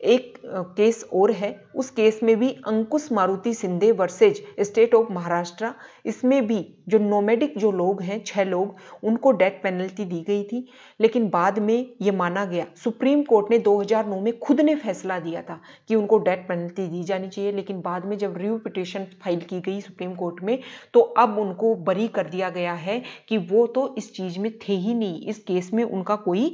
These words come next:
हाथ नहीं है। नेक्स्ट है खुशविंदर सिंह versus State of पंजाब, इस आर्टिकल में ये जो केस है इसमें सुप्रीम कोर्ट ने माना है कि ये rarest of rare केस है और इसमें डेथ पेनल्टी दी जानी चाहिए।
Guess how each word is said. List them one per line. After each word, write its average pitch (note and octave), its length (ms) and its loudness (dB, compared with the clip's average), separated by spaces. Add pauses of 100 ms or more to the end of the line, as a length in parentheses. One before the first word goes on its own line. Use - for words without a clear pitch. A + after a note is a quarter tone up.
(200)
हाथ G#3 260 6
नहीं E3 320 -6
है। D3+ 280 -16 (920)
नेक्स्ट C#4 380 6
है D#4 180 4 (160)
खुशविंदर C4 540 4
सिंह B3 380 0
versus G3+ 440 4 (260)
State B3 320 2 (100)
of G#3 100 8 (120)
पंजाब, E3 440 0 (240)
इस C4 180 0
आर्टिकल B3 440 4
में A#3 400 2 (180)
ये A3+ 160 4
जो D4 140 0
केस G#3+ 380 0
है G#3 160 -6 (100)
इसमें B3+ 260 -4
सुप्रीम A#3+ 380 -4
कोर्ट A3 260 0
ने A3 60 -2
माना F#3 260 -4
है G#3 200 -6
कि A3+ 120 -6
ये G3+ 200 0
rarest F3+ 480 -4
of G3 160 -6
rare F3 240 -2
केस F#3+ 320 -6
है A3 260 -8
और G3 220 -4
इसमें A#3+ 600 -2
डेथ G3+ 140 0
पेनल्टी F3 580 -8
दी F3 240 -12
जानी F3+ 460 -4 (240)
चाहिए। E3+ 360 -4